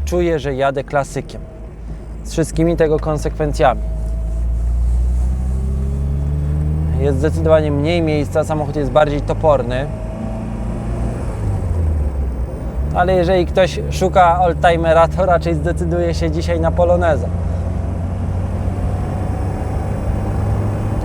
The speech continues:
Ten egzemplarz jest naprawdę w ładnym stanie technicznym. Ma sześćdziesiąt tysięcy kilometrów. No, ale układ kierowniczy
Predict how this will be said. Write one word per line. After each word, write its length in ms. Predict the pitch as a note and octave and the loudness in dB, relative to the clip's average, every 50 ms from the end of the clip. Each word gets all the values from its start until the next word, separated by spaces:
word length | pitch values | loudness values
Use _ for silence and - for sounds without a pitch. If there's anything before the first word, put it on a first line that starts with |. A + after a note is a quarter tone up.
| - - - - - - - | 0 0 0 -2 -2 0 0
Ten 120 | A3+ A#3+ | 2 2
egzemplarz 440 | A#3+ A3 G3 A3 A3 G#3 G#3+ G3+ F#3 | 2 2 2 2 4 4 4 4 2
jest 140 | F3 - - | 0 -2 -2
naprawdę 400 | F#3+ F3 G3 G3+ F#3 F#3 F#3+ - | 0 4 4 4 4 4 4 4
w 40 | |
ładnym 260 | F#3 F#3 F3 F3 F3 E3 | 4 4 4 2 -2 0
stanie 260 | - F#3+ E3+ E3 D#3+ | 0 2 2 2 0
technicznym. 580 | D3+ D#3 D3 E3+ E3+ D3+ - - C#3+ C#3+ D3+ D3 - - - - - - - - - | -2 -4 -4 -2 -4 -4 -4 -4 -4 -4 -4 -6 -6 -8 -8 -8 -8 -8 -8 -6 -2
Ma 140 | C3+ C#3+ D3 | -2 0 0
sześćdziesiąt 560 | - - E3+ D#3+ C#3+ E3+ F#3 - F#3 F3+ E3 | 2 2 2 2 4 2 2 2 2 0 0
tysięcy 400 | E3+ E3 - F3+ F3 D#3+ - E3 | 0 0 0 0 0 0 0 -2
kilometrów. 680 | - - E3 D#3+ D#3 D#3 D3 C3+ - - C3+ D3 D#3 - - - - - - - - C#2+ C#2+ C#2+ C#2+ C#2+ C#2+ C#2+ - - - C#2+ C#2+ - - - - - - - - | 0 0 0 2 2 4 2 2 2 0 0 0 0 -2 -4 -4 -4 -4 -2 -2 -2 -2 -2 -2 -2 -2 -2 -2 -4 -4 -4 -2 -2 -2 0 0 0 0 0 0 0
No, 60 | - | 2
ale 400 | C#3+ D3 D3 D#3 E3 E3 D#3 D3 | 2 4 4 4 4 4 4 4
układ 340 | D3+ E3 D3+ D#3+ F3 D3 D3 | 4 2 4 4 2 2 4
kierowniczy 800 | C#3+ D#3 D3+ D3 C3+ C3+ D3 D#3+ D3 D3+ D#3 D#3 D#3 D3+ D3+ | 2 2 4 4 4 2 2 2 2 2 2 2 2 2 2